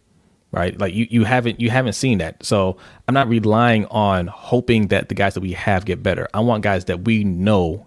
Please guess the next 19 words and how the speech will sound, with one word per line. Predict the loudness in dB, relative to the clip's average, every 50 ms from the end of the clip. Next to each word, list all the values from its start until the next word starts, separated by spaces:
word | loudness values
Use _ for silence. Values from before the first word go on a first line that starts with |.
| _ -8
can | -4 -4 -2 0
play. | 0 0 0 0 -2 -4 -8 -18 _ _ _ _ _ _ _ _ -6
We | -4 -4
need | -2 -2 -2 -4 -4 -8
that. | -12 -14 -14 -16 _ -20 -20 -20 _ _ _ _ _ _ -14
We | -12 -6
absolutely | -4 -4 -4 -4 -4 -6 -6 -6 -6
need | -8 -10 -10 -12
that. | -12 -14 -14 _ _ _ _ _ _ -20 -20 -20 -20 -20 -20 -20 -20 _ _ _ _ 0
Uh, | 2 4 4 4 4 4 4 4 2 0 -4 -8 -12 -18 -16 -12 -6
Nickelodeon | -2 0 0 0 0 0 2 4 4 4 2 0 -2 -4
says | 0 2 2 4 4 4 2 0 0 -4 -8 -14 -18 -20 -20 -20 -20 _ -20 -20 -20 _ _ -20 -20 -20 -20 -14 -4 0
they're | 2 2 2
saying | 2 0 0 2 2 0 0
he | 0 0 2
might | 2 4 4 2 2 0 0 0
not | 0 0 0 0 -2
even | 0 2 2 2 2 2 2 2
make, | 2 2 0 -2 -4 _ -20